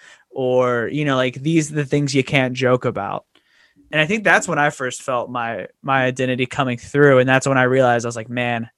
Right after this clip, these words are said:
this, this is true freedom. And this is actually what I want," which led to a, a discussion with, with our church, with my church leader at the time. So I guess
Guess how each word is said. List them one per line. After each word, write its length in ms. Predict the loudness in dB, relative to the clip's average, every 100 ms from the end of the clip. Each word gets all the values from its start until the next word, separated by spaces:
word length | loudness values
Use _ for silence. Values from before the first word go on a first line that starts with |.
| 2
this, 440 | 4 4 2 -10 _ 2
this 260 | 4 4 2
is 160 | -4
true 320 | -4 -2 -2
freedom. 480 | -2 -8 -10 -12 -16 -10
And 160 | -4 0
this 160 | 0
is 140 | -2 2
actually 500 | 2 2 -2 -6 -4
what 220 | -4 -6
I 100 | -8
want," 320 | -10 -10 -10 _ _ -20 -16 -8
which 160 | -6
led 240 | -4 -4 -6
to 240 | -10 -8
a, 220 | -8 -8
a 40 | -10
discussion 560 | -10 -6 -6 -6 -8
with, 240 | -10 -10 _
with 140 | -6 -4
our 100 | -4
church, 240 | -4 -6 -4
with 160 | -4 0
my 140 | -2
church 260 | -2 -6 -4
leader 220 | -4 -4
at 100 | -4
the 80 | -8
time. 400 | -6 -6 -8 -14 _ _ _ _ _ _ _ _ _ _ _ _ _
So 320 | -8 2 4 4
I 120 | 2
guess 240 | 0 -4